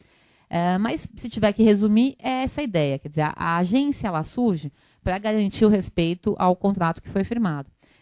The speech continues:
No âmbito de, de, de saneamento, isso reflete muito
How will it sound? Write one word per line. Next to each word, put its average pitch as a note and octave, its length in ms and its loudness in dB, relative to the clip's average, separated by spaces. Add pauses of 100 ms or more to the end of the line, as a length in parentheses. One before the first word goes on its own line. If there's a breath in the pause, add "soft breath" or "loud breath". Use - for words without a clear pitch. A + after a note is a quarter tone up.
No C4 220 -4
âmbito G#3 300 -2
de, F3 220 -2
de, D#3 340 -4
de D3 260 -8
saneamento, E3+ 800 -2
isso G#3+ 300 -2
reflete G3 520 -2
muito G#3+ 440 2